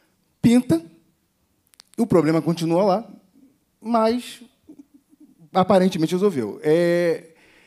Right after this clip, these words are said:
é, são as, é, são as soluções conjunturais.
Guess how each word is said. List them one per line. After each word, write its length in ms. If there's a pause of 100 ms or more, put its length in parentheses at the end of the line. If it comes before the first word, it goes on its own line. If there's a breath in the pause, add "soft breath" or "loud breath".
(140)
é, 80
são 160
as, 160
é, 240
são 120
as 80
soluções 560
conjunturais. 840